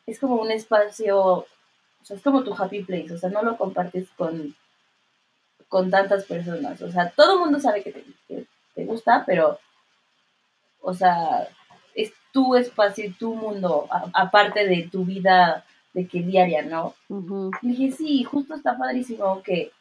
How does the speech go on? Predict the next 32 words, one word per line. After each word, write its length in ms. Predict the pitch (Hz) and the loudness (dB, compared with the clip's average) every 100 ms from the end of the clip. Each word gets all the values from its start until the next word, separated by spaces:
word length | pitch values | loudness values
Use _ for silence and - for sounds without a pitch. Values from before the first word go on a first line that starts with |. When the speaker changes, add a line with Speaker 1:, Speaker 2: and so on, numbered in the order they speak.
| 185 | -8
Speaker 1:
o 40 | |
sea, 140 | 185 | -6
que 80 | 185 | -4
encontré 380 | 185 196 190 202 208 | -4 -4 -4 -2 -2
estas 340 | 226 220 214 _ _ _ _ | 0 -2 -2 _ _ _ _
amigas 680 | 220 233 220 202 185 233 269 _ | 0 2 4 4 6 4 -2 _
con 140 | 202 185 | -4 0
las 160 | 180 | -2
que 260 | 180 170 - _ _ - | -2 -8 -8 _ _ -4
les 180 | 214 220 | -2 2
puedo 260 | 240 247 254 | 4 4 4
decir 380 | 233 226 214 | 2 -2 -2
así 480 | 190 185 208 208 196 185 | -2 -2 -10 -18 -8 0
algo 240 | 208 214 | 2 2
de 120 | 214 | 0
Taylor 440 | 208 208 202 196 190 | -2 -2 2 2 0
y 100 | 196 | -8
todas 360 | 180 208 208 - | -2 2 2 0
ubican 400 | 196 196 185 185 | -8 -2 -2 0
perfecto 520 | 175 180 185 - 180 | -4 -4 -6 -2 -2
de 140 | 160 | -2
que, 220 | - - - _ _ _ _ _ | -8 -12 -12 _ _ _ _ _
de 120 | - - | -12 -8
que 120 | 165 | -6
el 140 | 185 | -4
día 260 | 214 220 202 | 2 6 6
y 60 | |
la 200 | 202 156 180 | 6 4 6
hora 340 | 196 190 175 _ _ | 6 4 0 _ _
de 100 | 185 | -8
cuando 340 | 180 170 180 175 | -4 0 0 2
pasó, 540 | 180 180 202 208 - | 0 2 4 4 2